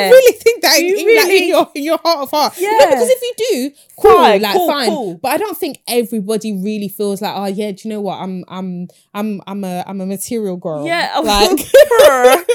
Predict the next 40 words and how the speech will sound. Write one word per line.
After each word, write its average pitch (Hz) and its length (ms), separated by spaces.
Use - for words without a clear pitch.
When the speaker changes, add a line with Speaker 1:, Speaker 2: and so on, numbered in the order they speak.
Speaker 2:
Yeah, 349 500
literally. 277 800
Like, 285 340
honestly. 202 920
Speaker 1:
<laughs> - 40
Speaker 2:
I'm 349 160
just 381 220
like, - 300
you, 302 260
you're 285 220
right. 311 260
Sometimes 311 320
I'm 269 160
like, 254 240
"No, 247 160
some 277 220
of 294 80
these 262 140
designers 226 460
are 196 100
actually 214 200
laughing 208 380
at 196 100
us." 220 280
They're 220 120
like, 208 260
"Oh, 190 160
let's 208 220
just 269 160
put 226 140
this 214 180
out 175 140
because 190 260
we 202 80
know 214 240
that 220 240
the 214 140
<laughs> - 100
consumers 247 800
are 220 80